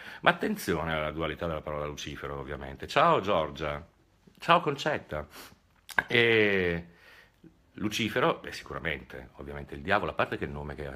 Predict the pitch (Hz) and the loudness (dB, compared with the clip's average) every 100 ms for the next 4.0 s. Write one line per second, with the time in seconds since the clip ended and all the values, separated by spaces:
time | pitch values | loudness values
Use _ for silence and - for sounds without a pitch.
0 | 65 - - - - 78 69 69 71 71 | -14 -18 -16 -16 -12 -8 -6 -8 -8 -8
1 | 80 80 69 71 69 71 67 71 69 69 | -6 -6 -6 -8 -8 -10 -8 -8 -6 -8
2 | 67 69 67 67 65 - - - - - | -8 -10 -10 -10 -12 -14 -16 -20 -20 -20
3 | - - - - - - 120 156 - - | -20 -20 -20 -20 -20 -2 4 4 2 -12